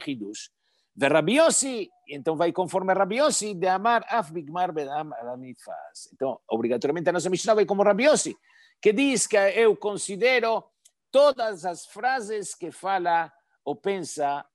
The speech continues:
o, a pessoa. E então, e no me-, no mesmo abodá. Pois se este abodá já falou na recha. Então, a segunda frase da Mishnah,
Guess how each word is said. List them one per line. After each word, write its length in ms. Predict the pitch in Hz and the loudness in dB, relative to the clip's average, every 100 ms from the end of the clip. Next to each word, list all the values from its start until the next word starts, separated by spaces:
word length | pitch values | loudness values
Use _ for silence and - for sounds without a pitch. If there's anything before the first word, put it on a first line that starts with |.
| _ | _
o, 400 | 147 147 135 131 - | -6 -4 -4 -4 -6
a 80 | |
pessoa. 440 | 139 123 - 76 - _ _ _ - | -4 -6 -8 -14 -20 _ _ _ 0
E 80 | 254 | 2
então, 340 | 220 196 202 175 | 4 4 2 0
e 100 | 175 | 0
no 100 | 185 | 2
me-, 200 | 180 160 | 0 0
no 160 | 151 | 0
mesmo 280 | 143 139 147 | 0 0 4
abodá. 320 | 175 220 226 | 4 4 2
Pois 220 | - 190 | 4 2
se 180 | - 175 | 4 0
este 240 | 170 - 254 | -4 0 4
abodá 360 | 233 247 269 | 4 4 0
já 120 | 190 | 0
falou 220 | 185 196 220 | -2 -2 0
na 120 | 226 | 0
recha. 360 | 262 247 196 - _ _ _ _ _ - | 0 -2 -6 -10 _ _ _ _ _ -8
Então, 180 | 151 | -4
a 60 | 160 | -2
segunda 400 | - 180 277 254 | -2 -2 0 0
frase 320 | 233 233 190 | 2 0 2
da 100 | 202 | -2
Mishnah, 560 | 190 165 147 151 196 | -2 -8 -6 -4 -2